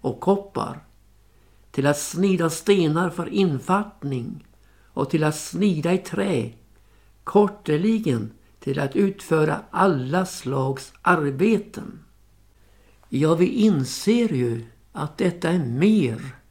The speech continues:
än vad en människa i egen kraft och skicklighet kan åstadkomma. Det är så underbart med den skicklighet Guds ande ger.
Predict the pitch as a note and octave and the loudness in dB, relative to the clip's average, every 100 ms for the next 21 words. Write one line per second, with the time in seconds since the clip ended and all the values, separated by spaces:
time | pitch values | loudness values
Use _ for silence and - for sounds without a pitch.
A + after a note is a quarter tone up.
0 | _ _ _ - D3+ D3 D3+ C#3 B2+ G3 | _ _ _ -4 -2 2 2 2 2 2
1 | D3 C3+ C#3 C3+ D#3 D#3 A3 A3 E3+ E3+ | 2 0 -2 -2 -4 0 4 6 4 2
2 | B3 A3+ A3 F#3+ F3 C#3+ - - - - | 2 0 0 0 0 0 -6 -20 -20 -20
3 | - - D3 - - F3 - - B2+ A#2+ | -12 -4 -4 0 4 4 2 -6 -4 -2
4 | D3 A2+ - - - _ - A#2 - C#3+ | 0 -2 -4 -18 -20 _ -6 -6 -4 -4
5 | A#2 - A2 - F3+ F3 - - - _ | -6 -10 -10 -4 -2 -2 -6 -12 -20 _
6 | _ _ _ _ _ _ _ _ _ _ | _ _ _ _ _ _ _ _ _ _
7 | - D3 D#3 F#3 F#3 G3+ A3 E3+ C3+ D3+ | -2 0 2 0 0 4 4 4 2 2
8 | D#3+ A3 E3 - - - - _ - E3+ | 2 0 0 -6 -16 -20 -20 _ -4 0
9 | E3 D#3 - - A#3+ G#3 - - C#3+ D#3+ | 0 -2 -4 -2 -2 -2 -6 -8 -4 -4
10 | C3 A3 A3 C#3 - - - _ _ - | -2 0 2 0 -8 -20 -20 _ _ -2
11 | D#3 D3+ - - G3 G3+ B2+ C3 D3+ A3+ | -2 -2 -10 -6 0 0 0 -4 -2 0
12 | D#3+ A2+ - _ - C3+ C3 - A3+ - | 0 -2 -10 _ -8 -2 -2 -4 -8 -18